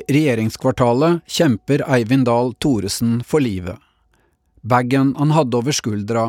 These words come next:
har tatt av for en del splinter. En mann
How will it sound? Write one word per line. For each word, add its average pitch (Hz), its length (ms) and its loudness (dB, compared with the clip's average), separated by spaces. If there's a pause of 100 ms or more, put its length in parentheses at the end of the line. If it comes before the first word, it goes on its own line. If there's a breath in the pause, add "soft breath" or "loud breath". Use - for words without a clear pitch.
(240)
har 147 100 -2
tatt - 340 -8
av 156 320 0
for 127 220 -2
en 135 100 2
del 110 220 -2
splinter. 104 560 -4 (640)
En 131 160 2
mann 117 240 0